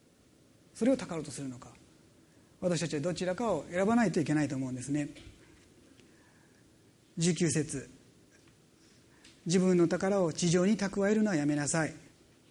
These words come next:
そこでは虫と錆で傷物になり、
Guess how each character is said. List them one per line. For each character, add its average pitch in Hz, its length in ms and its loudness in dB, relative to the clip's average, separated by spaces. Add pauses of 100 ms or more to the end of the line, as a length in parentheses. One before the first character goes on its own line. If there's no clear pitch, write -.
(300)
そ - 140 -4
こ 175 120 4
で 170 100 4
は 165 280 2 (300)
虫 170 200 4
と 160 80 0
錆 165 240 2
で 160 240 0
傷 165 240 4
物 160 220 8
に 151 140 6
な 175 100 6
り、 156 280 2